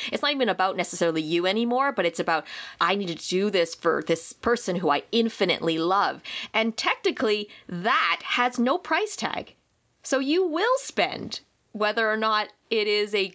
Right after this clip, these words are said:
good use of money or not. And so I really think sometimes when you're trying to figure out, "Should I buy this stroller? Should I buy this, this or that?"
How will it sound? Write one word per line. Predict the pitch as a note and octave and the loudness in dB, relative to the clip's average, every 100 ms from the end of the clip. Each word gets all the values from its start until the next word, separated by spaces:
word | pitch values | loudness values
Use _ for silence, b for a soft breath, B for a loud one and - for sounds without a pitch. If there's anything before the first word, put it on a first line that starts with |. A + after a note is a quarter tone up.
| - | -2
good | G3+ G#3 G#3 | 0 0 0
use | G#3+ G#3+ - | 0 0 0
of | F#3 | -2
money | G3 G3 G#3 G#3 A3 B B B B | 2 2 2 0 -2 B B B B
or | C#4 D#4 | -2 0
not. | A4 B3+ | 0 0
And | F#3+ | 0
so | A#3 | 2
I | A3 | 0
really | A3 C#4+ D4+ | 2 0 2
think | C#4+ G#3+ | 0 0
sometimes | G#3 G#3 F#3+ F#3 | -2 0 -2 0
when | F3+ | -2
you're | F3 | 0
trying | G3+ | -2
to | |
figure | F#3+ F3 E3 | 0 2 2
out, | D3+ | 2
"Should | G#3+ | 0
I | F#3+ | 2
buy | G3+ A#3 A#3+ | 2 2 2
this | A3 | 0
stroller? | - - - F#3+ F#3+ F#3+ F#3 | -2 -6 -2 2 2 2 0
Should | F3+ | 0
I | E3+ | 0
buy | F#3+ G#3 | 2 0
this, | F#3+ - | -2 0
this | F#3+ F3 | 0 0
or | |
that?" | E3 D#3+ D3 | 2 2 2